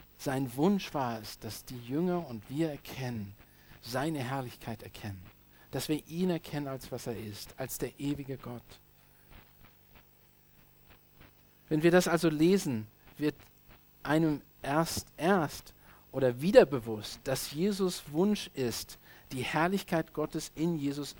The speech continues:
zu erkennen. Unser, wir sollen in Jesus Christus die Herrlichkeit Gottes erkennen. Und soll zu jeder Zeit bewusst sein, dass wir Menschen sind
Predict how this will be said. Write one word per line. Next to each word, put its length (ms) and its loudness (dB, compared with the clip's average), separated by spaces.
zu 160 -8
erkennen. 500 -4
Unser, 480 2
wir 220 2
sollen 560 2
in 240 2
Jesus 380 -6
Christus 420 -10
die 140 -12
Herrlichkeit 560 -8
Gottes 320 -12
erkennen. 420 -14
Und 120 2
soll 260 8
zu 200 -2
jeder 400 4
Zeit 320 0
bewusst 400 -2
sein, 180 2
dass 260 -2
wir 160 6
Menschen 600 4
sind 400 -4